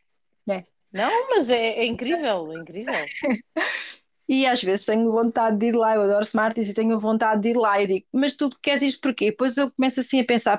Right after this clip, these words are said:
Speaker 1: "Pois, já sei porquê. Não, não, não vais
Speaker 2: Olha,
Speaker 1: lá." <laughs>
Speaker 2: olha, sabes o que é que eu acho? Que também a, a relação com a comida,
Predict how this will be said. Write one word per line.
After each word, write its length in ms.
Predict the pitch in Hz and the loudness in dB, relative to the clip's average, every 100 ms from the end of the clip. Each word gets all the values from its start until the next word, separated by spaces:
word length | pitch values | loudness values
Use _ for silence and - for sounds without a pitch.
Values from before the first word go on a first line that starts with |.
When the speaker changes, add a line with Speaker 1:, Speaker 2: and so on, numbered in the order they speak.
| - | 2
Speaker 1:
"Pois, 460 | 294 294 - - _ _ _ - | 2 2 -2 -8 _ _ _ -2
já 160 | 196 185 | 2 2
sei 120 | 196 | 2
porquê. 480 | 233 233 214 196 - - | 0 0 0 0 -4 -2
Não, 360 | 190 185 180 - | 2 2 0 -4
não, 320 | 180 175 175 175 | 0 2 0 -4
não 160 | 175 | -4
vais 220 | 170 196 | 0 0
Speaker 2:
Olha, 40 | 185 | 2
Speaker 1:
lá." 200 | 180 180 - _ _ - | 0 0 -2 _ _ -2
<laughs> 0 | 220 269 233 254 240 | 2 2 2 0 0
Speaker 2:
olha, 320 | 214 190 190 | -2 -2 -2
sabes 340 | 190 240 240 233 | 0 0 0 -4
o 80 | |
que 100 | 254 | -6
é 60 | 254 | -8
que 120 | - | -6
eu 120 | 214 | -4
acho? 220 | 170 170 - | -4 -6 -12
Que 60 | |
também 340 | 214 202 214 - | -14 -12 -12 -4
a, 260 | 208 202 196 | -2 -2 -6
a 20 | |
relação 340 | 190 208 214 202 | -8 -8 -8 -12
com 80 | |
a 40 | 196 | -14
comida, 540 | 180 175 170 190 190 | -12 -10 -8 -8 -8